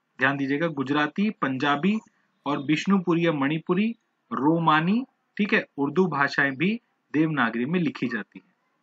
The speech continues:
इनके अलावा, ये तो है ही, और इनके अलावा इनका भी इस्तेमाल हो रहा है।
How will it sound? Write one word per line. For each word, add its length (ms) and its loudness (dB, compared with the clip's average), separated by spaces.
इनके 280 -4
अलावा, 440 -4
ये 200 0
तो 60 2
है 340 2
ही, 120 2
और 120 -4
इनके 180 -8
अलावा 280 -6
इनका 240 -2
भी 100 0
इस्तेमाल 460 -4
हो 120 4
रहा 120 2
है। 140 -8